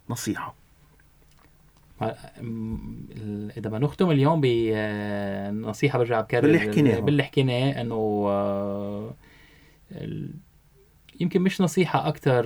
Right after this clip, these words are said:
Speaker 2: آه، نحن دورنا،
Speaker 1: أنتم
Speaker 2: آه،
Speaker 1: مراقبين.
Speaker 2: نحن لا دي،
Speaker 1: ما فيكم
Speaker 2: آه،
Speaker 1: تنصحوا
Speaker 2: صح.
Speaker 1: يعني. <laughs>
Speaker 2: لا دي دورنا دور، آه، مراقب، آه، دور، آه، ثقافي، آه، أي حدا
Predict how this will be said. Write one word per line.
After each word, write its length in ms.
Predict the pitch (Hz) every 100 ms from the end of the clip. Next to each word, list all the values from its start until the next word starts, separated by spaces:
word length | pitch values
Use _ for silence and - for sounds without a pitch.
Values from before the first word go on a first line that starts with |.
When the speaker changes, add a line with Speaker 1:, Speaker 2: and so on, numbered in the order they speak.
| 110
Speaker 2:
آه، 880 | 110 107 107 107 107 107 107 107 113
نحن 280 | 127 135 135
دورنا، 680 | 131 135 123 120 120 120
Speaker 1:
أنتم 160 | 127 127
Speaker 2:
آه، 40 |
Speaker 1:
مراقبين. 520 | 113 120 107 151 123 139
Speaker 2:
نحن 140 | 131
لا 160 | 143 147
دي، 440 | 135 127 131 123
Speaker 1:
ما 60 | 123
فيكم 240 | 123 117
Speaker 2:
آه، 80 | 113
Speaker 1:
تنصحوا 440 | 139 - - 95
Speaker 2:
صح. 120 | 139
Speaker 1:
يعني. 120 | 165 - - 165 - 156 -
<laughs> 100 | -
Speaker 2:
لا 140 | 147
دي 120 | 156 139
دورنا 360 | 139 147 135
دور، 360 | 127 135 131 120
آه، 1300 | 120 117 120 117 110 110 110 107 107 107 110 107 110
مراقب، 680 | 113 127 143 135 131 117 113
آه، 280 | 113 110 110
دور، 460 | 110 120 120 113 113
آه، 120 | 113
ثقافي، 800 | 110 123 135 135 - 123 131 127
آه، 500 | 120 117 113 110 110
أي 220 | 139 131
حدا 680 | 120 151 135 117 110 107 107